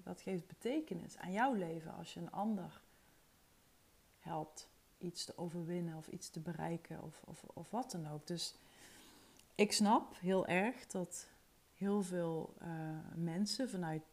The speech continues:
dat gedachtegoed coach worden. Tegelijkertijd kan dat natuurlijk ook,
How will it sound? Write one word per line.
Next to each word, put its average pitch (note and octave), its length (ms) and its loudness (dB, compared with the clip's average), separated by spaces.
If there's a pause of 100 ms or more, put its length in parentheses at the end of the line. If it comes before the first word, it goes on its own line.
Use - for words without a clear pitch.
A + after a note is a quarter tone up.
(880)
dat C#4 280 2
gedachtegoed A#3 1000 -2 (180)
coach D#3 340 2
worden. - 380 -6 (920)
Tegelijkertijd A3 800 2
kan B3 220 4
dat A3+ 120 0
natuurlijk G#3+ 560 0
ook, G3 400 -2